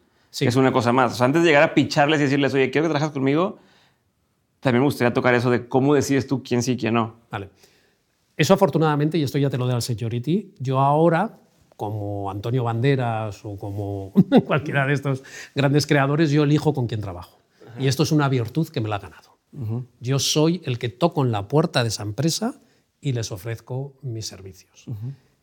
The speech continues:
Speaker 1: Eh, anteriormente he tenido que tragar mucho,
Speaker 2: <laughs>
Speaker 1: ¿vale?
Speaker 2: Sí, sí, sí.
Speaker 1: Igual que todos, he tenido que hacerme mi carrera y he trabajado para muchos proyectos que profesionalmente no me interesaban, pero me pagaban la hipoteca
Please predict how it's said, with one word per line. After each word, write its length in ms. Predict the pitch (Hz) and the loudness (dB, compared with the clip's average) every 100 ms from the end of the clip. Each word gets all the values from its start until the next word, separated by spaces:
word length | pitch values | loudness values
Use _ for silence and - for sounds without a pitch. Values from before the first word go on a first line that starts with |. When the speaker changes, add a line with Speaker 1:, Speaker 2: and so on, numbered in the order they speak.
| _ | _
Speaker 1:
Eh, 220 | 123 113 - | -8 -8 -4
anteriormente 640 | 139 127 143 160 165 165 | -2 2 4 4 4 2
he 20 | |
tenido 240 | 160 135 139 | 2 2 2
que 80 | 127 | 2
tragar 280 | 123 117 | 2 2
mucho, 300 | 104 87 - - | -2 -6 -8 -8
Speaker 2:
<laughs> 40 | - 175 214 | -6 -4 -2
Speaker 1:
¿vale? 240 | 107 151 226 | 0 2 4
Speaker 2:
Sí, 120 | 190 | 2
sí, 120 | 120 | -2
sí. 80 | 107 | 2
Speaker 1:
Igual 160 | 127 131 | 2 2
que 80 | |
todos, 380 | 127 147 190 202 | 2 4 2 -2
he 40 | 123 | -4
tenido 220 | 123 127 | -2 0
que 60 | |
hacerme 280 | 113 127 120 | 0 0 0
mi 120 | 127 | 0
carrera 560 | 123 135 151 175 208 254 - - _ _ | 2 2 2 2 0 -4 -10 -20 _ _
y 80 | 120 | -6
he 60 | |
trabajado 680 | 113 120 120 139 139 147 170 | 2 4 4 4 4 4 2
para 260 | 156 110 104 | 2 0 -2
muchos 320 | 113 117 127 | -4 -2 -4
proyectos 500 | - 117 123 - 151 | -4 -4 -4 -4 -6
que 100 | 143 | -6
profesionalmente 760 | - 101 95 107 107 107 117 | -10 -12 -10 -8 -8 -6 -4
no 140 | 139 120 | -2 -2
me 80 | 113 | -4
interesaban, 560 | 110 113 127 147 180 | -6 -6 -4 -2 -2
pero 160 | 147 107 | -4 -8
me 100 | 101 | -8
pagaban 460 | 98 95 101 104 | -10 -8 -8 -8
la 80 | 101 | -10
hipoteca 540 | 101 107 151 165 190 | -14 -10 -8 -4 -4